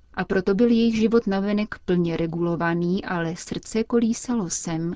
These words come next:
a tam. Srdce bylo chabé, kůže hroší, silná, tvrdá.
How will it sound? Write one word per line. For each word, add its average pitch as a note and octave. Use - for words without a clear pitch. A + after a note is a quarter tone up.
a F#3
tam. E3
Srdce -
bylo B3
chabé, F3
kůže F#3+
hroší, E3+
silná, E3
tvrdá. E3+